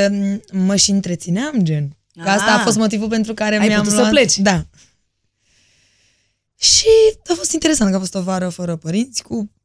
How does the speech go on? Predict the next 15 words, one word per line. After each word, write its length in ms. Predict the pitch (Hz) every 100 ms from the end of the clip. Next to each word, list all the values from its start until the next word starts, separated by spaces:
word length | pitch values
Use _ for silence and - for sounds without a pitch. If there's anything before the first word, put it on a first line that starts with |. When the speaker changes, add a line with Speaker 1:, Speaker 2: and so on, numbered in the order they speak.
| _
Speaker 1:
prietenul 500 | - 190 226 190 180
meu 140 | 196 185
de 120 | 156
atunci, 760 | 147 - 370 349 - - - _ -
în 140 | 311
care 440 | 311 320 349 349 - _ _
am 160 | 269 269
avut 200 | 277 -
concerte 480 | 254 247 302 - 294
și 420 | - 294 277 - _ _ _ _ _
am 160 | - 262
început 400 | 262 269 277 - _ _ _ _ _
viața, 800 | 214 247 247 226 226 220 214 214 _ _ _ _ _ _ _ _ _ _ _ _ _
nu 140 | - 196
știu, 240 | - 151